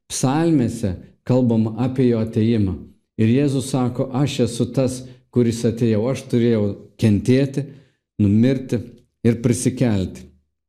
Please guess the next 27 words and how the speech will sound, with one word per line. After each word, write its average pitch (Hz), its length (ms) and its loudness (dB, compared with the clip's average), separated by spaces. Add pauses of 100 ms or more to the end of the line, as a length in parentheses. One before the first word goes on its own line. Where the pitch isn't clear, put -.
(420)
Taigi 110 240 2
visas 139 320 2
šventas 131 560 0
raštas, 110 460 -2
visa 110 240 0
Biblijos 117 520 2
istorija 127 600 0 (680)
ir 101 140 2
visos 131 400 0
jos 127 160 -4
pagrindinės 107 760 0
temos 110 380 -2
sukasi 107 480 -4
būtent 107 480 0
apie 101 240 -2
tai. 98 260 -4 (1300)
Mes 107 160 0
skaitome 156 480 0
pačioj 139 360 0
pradžioj, 123 520 -2
kad 98 200 -2
Dievas 139 520 0
sukūrė 120 480 0
žmogų. 101 480 -2 (800)
Adomą 113 480 0
ir 101 80 0
Ievą 120 460 0